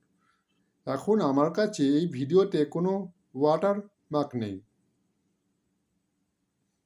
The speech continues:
আপনি এইভাবে অ্যানিমে-, আপনি এইভাবে অ্যানিমেশন ভিডিও তৈরি করে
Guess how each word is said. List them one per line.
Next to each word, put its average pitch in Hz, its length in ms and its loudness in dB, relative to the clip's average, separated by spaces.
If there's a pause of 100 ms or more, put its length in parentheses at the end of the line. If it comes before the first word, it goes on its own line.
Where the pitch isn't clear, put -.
(1400)
আপনি 185 380 -2 (1400)
এইভাবে 175 500 0 (800)
অ্যানিমে-, 156 460 -2 (840)
আপনি 147 420 -4 (420)
এইভাবে 185 440 0 (560)
অ্যানিমেশন 170 640 -2
ভিডিও 147 400 -2 (380)
তৈরি 143 340 2
করে 151 260 2